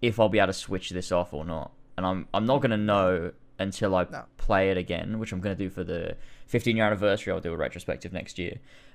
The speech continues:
Speaker 1: Um, but, uh, I don't know.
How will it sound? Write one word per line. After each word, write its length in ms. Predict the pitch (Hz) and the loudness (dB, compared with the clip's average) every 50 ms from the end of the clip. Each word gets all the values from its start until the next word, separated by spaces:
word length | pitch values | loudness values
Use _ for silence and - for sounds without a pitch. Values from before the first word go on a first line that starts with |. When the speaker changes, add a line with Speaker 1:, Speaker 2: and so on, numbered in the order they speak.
| - - | -10 -4
Speaker 1:
Um, 640 | - 104 98 95 95 95 95 92 92 87 90 98 - - - - - 101 - | 0 2 2 2 2 2 0 0 -2 -6 -8 -10 -12 -16 -20 -16 -16 -8 0
but, 560 | - 107 90 - - - - - - - - - - - - - - - - - - - _ _ - | 2 2 2 2 0 -6 -10 -10 -10 -10 -14 -16 -20 -20 -20 -20 -20 -20 -20 -20 -20 -20 _ _ -2
uh, 480 | 107 101 98 98 98 101 101 98 95 - - | 2 4 4 6 6 6 6 6 4 6 6
I 100 | 104 113 | 6 10
don't 240 | 131 139 139 - 117 | 10 10 10 10 6
know. 420 | 135 139 131 110 90 76 71 | 4 6 6 6 6 4 2